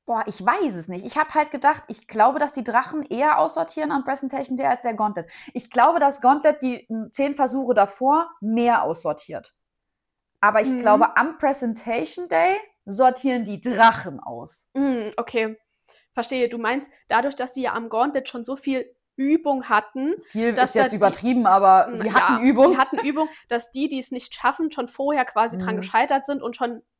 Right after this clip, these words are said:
Speaker 2: ja, wie Overly, immer noch schlimm, dass die's, die dran gescheitert ist, dass die einfach schon vorher gestorben sind.
Speaker 1: Mhm.
Speaker 2: Das, das kann natürlich sein. Das finde ich, das finde ich eine schöne Theorie. Da kann ich mitgehen.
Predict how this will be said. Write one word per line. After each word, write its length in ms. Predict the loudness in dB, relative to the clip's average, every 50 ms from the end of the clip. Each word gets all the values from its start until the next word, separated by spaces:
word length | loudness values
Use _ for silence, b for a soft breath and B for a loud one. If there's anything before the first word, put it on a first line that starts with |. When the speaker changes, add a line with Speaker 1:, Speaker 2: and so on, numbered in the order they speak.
| _ _ _
Speaker 2:
ja, 280 | -4 0 0 0 0 0 -4
wie 180 | -12 -16 -6 -2
Overly, 580 | -2 0 0 -2 -2 0 0 0 0 -2 -4 _ _ _ _
immer 160 | -4 -4 -4
noch 140 | -4 -4 -6
schlimm, 180 | -6 -4 -4
dass 160 | -4 -4 -6
die's, 240 | -8 -10 -10 -10 -12 -16 _ _ _
die 80 | -12 -8
dran 180 | -6 -6 -6
gescheitert 420 | -6 -8 -4 -2 0 0 0 -2 -4
ist, 120 | -6 -8
dass 160 | -8 -12 -12
die 120 | -12 -10 -8
einfach 220 | -8 -8 -8 -10
schon 140 | -10 -14 -10
vorher 280 | -4 -2 0 0 0 -2
gestorben 460 | -4 -8 -4 -2 -2 -2 -4 -6 -8
sind. 220 | -8 -10 -8 -10
Speaker 1:
Mhm. 280 | -10 -12 -12 -12 -14 -16 b b _ _ _ -8
Speaker 2:
Das, 240 | -8 -8 -8 -12 -16 _ _ _
das 220 | -12 -12 -12 -12
kann 160 | -12 -10 -10
natürlich 280 | -10 -8 -6 -8 -8 -4
sein. 220 | -2 -2 0 0
Das 160 | -2 -6 -6 -6
finde 160 | -6 -4 -4
ich, 100 | -6 -6 _ _ _ _ _ _ _ _ _ _ -8
das 120 | -6 -4
finde 100 | -4 -4
ich 80 | -4 -6
eine 60 | -4
schöne 200 | -4 -4 -4 -4
Theorie. 240 | -8 -8 -8 -6 -6
Da 100 | -6 -8
kann 120 | -8 -10
ich 100 | -8 -8
mitgehen. 420 | -10 -8 -8 -8 -8 -8 -10 -14